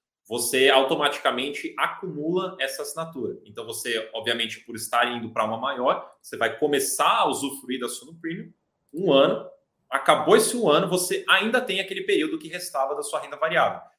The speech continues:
Então, você não vai perder tempo nenhum por assinar agora a Suno Premium, tá? Então, é, n-, não é um upgrade, mas você tem um tempo acumulado aí das assinaturas. Aí tinha uma outra que o Sérgio, ele falou, né? "Tenho assinatura da Suno e não tenho nenhum fee da carteira.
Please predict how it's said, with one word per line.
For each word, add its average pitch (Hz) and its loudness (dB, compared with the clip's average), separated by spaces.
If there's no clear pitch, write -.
Então, 127 -10
você 139 -2
não 151 0
vai 202 6
perder 147 0
tempo 165 -6
nenhum 170 -10
por 165 -6
assinar 151 -4
agora 135 2
a 131 -2
Suno 160 -8
Premium, 110 -4
tá? 104 -4
Então, 110 -10
é, 120 -4
n-, 110 -20
não 135 -10
é 156 -4
um 165 2
upgrade, 165 -2
mas 143 0
você - -10
tem 156 -18
um 151 -20
tempo 147 -10
acumulado 139 0
aí 110 -10
das 110 -14
assinaturas. - -20
Aí 113 -2
tinha 160 -6
uma 143 2
outra 117 0
que 127 0
o 139 6
Sérgio, 151 8
ele 170 6
falou, 160 6
né? 120 4
"Tenho 147 2
assinatura 147 0
da 135 4
Suno 165 -2
e - -2
não 170 -4
tenho 170 -2
nenhum 165 -4
fee 165 -8
da 139 0
carteira. 139 -2